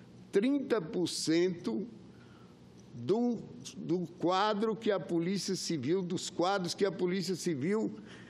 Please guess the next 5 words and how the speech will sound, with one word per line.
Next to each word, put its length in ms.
deveria 580
ter. 600
Quando 520
nós 360
temos 800